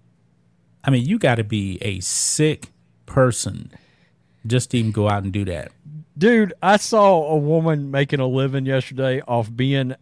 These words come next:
Speaker 2: a OnlyFans Antifa leader. So at this point, anything, uh, at this point, I'm willing to <laughs> see and believe most anything.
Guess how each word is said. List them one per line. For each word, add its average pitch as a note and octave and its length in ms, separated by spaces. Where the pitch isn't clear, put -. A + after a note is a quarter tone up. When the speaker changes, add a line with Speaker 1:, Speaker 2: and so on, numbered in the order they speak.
Speaker 2:
a A2 340
OnlyFans C#3 1080
Antifa D#3+ 720
leader. F3 460
So D#3+ 240
at C3+ 100
this A#3 200
point, F3 420
anything, D#3 480
uh, D3+ 40
at E3+ 320
this G#3 180
point, D3+ 360
I'm D3 160
willing D3+ 340
to C3 200
<laughs> - 340
see A3+ 420
and E3 120
believe D#3+ 500
most D3 400
anything. C#3 680